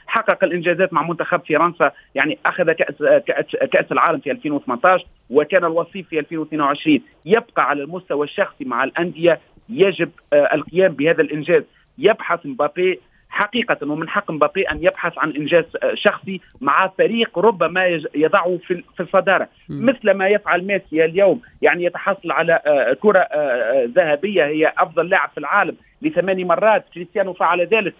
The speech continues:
Speaker 1: مبابي يريد أن يفعل ذلك، ولن يفعله فقط بالإنجازات مع منتخب فرنسا، لأنه منتخب فرنسا، آه، لا يمكن أن يقود منتخب فرنسا لوحده مبابي.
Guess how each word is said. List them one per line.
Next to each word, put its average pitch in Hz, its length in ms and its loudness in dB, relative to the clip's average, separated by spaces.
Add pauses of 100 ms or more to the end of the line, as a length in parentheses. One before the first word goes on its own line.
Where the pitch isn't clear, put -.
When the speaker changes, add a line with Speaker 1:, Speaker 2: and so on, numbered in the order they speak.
(140)
Speaker 1:
مبابي 247 420 0
يريد 240 300 0
أن 196 140 -4
يفعل 180 360 -2
ذلك، 165 240 0
ولن 220 360 0
يفعله 202 480 0
فقط 202 340 -2 (260)
بالإنجازات 185 560 -2
مع 156 100 2
منتخب 175 360 -4
فرنسا، 185 320 -2
لأنه 165 220 -2
منتخب 175 400 0
فرنسا، 196 420 2 (300)
آه، 135 300 2
لا 175 180 2
يمكن 233 240 0
أن 196 120 -2
يقود 196 320 0
منتخب 180 400 -4
فرنسا 185 320 -2
لوحده 160 540 -2
مبابي. 131 420 -4